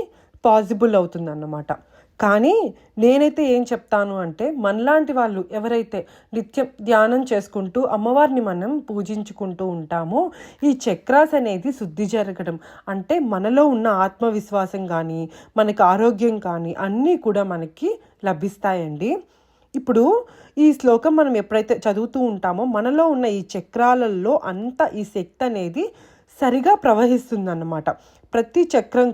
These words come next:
కూడా చక్కగా పనిచేస్తుందన్నమాట. అంటే మన శరీరము, మన మన-, మనస్సు అన్నీ కూడా శక్తివంతంగా, శాంతిగా ఉంటుందన్నమాట. మనస్సు అనేది శాంతిగా ఉంటు-, ప్రశాంతంగా ఉంటుంది.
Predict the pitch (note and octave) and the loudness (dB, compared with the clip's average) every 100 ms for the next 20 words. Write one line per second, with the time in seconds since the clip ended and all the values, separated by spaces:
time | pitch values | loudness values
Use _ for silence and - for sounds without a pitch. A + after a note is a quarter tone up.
0 | A#3+ F3 A#3 F4 - _ _ - - C#4+ | -2 0 2 0 -6 _ _ 0 0 2
1 | E4 D#4 G#3+ G3+ G#3+ G#3 G3+ F#3 E3+ D#3+ | 2 4 0 0 -4 -4 -6 -6 -6 -6
2 | D#3+ A3 A#3 C4+ G#3+ F#3 G#3+ F#3+ C#4 C#4 | -4 -4 -2 0 -2 -2 -2 0 0 0
3 | A3+ F#3+ G3+ G3+ F#3+ F3 G#3+ B3+ F#3 G3 | -2 -2 -2 -2 -2 -4 -2 -4 -4 -4
4 | G#3+ B3 - F#3+ F#3+ - - - F#3+ G3+ | -4 -6 -4 -2 -2 -6 -16 -14 -8 -2
5 | C4+ D#4 - G3+ F3 C4 F4 F#3 _ _ | 0 0 0 -4 0 2 2 -2 _ _
6 | _ _ C4 A#3+ - D4+ C4+ B3 G#3 G#3 | _ _ 0 2 4 4 4 4 0 4
7 | D4+ E4+ C4+ F#3+ A3 C4 C#4 B3 E4 B3+ | 2 2 0 2 2 0 -2 2 2 0
8 | G#3+ F#3+ F3 D#3+ D#3+ D#3+ D3+ - G3+ G3+ | -4 -4 -6 -6 -6 -6 -4 -4 -2 -2
9 | G#3+ A#3+ G#3 G3 G3+ G3+ F3 F#3 G#3 G3+ | -2 -2 -4 -4 -4 -2 -2 -4 -4 -2
10 | F3+ F3 F#3 F3+ A3 A3+ A#3+ A3+ G#3 E3 | -4 -4 -6 -2 0 0 -2 -2 -2 -2
11 | D#3+ E3+ E3 G3 | -6 -8 -6 -4